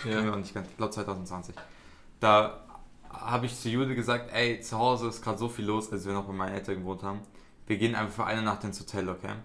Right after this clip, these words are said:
Speaker 1: Mhm.
Speaker 2: Und weißt schon so, wir gehen auf ein Konzert,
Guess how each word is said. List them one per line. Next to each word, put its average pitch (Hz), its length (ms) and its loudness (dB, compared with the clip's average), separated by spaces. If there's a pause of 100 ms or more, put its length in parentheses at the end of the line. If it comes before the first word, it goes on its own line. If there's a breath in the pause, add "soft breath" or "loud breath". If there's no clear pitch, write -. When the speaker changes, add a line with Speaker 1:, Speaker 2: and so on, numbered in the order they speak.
(240)
Speaker 1:
Mhm. 113 320 -6 (140)
Speaker 2:
Und 110 240 -6 (300)
weißt 123 240 4
schon 113 140 0
so, 101 280 0 (180)
wir 107 200 -4
gehen 113 180 2
auf 113 140 2
ein 104 80 -4
Konzert, 131 600 4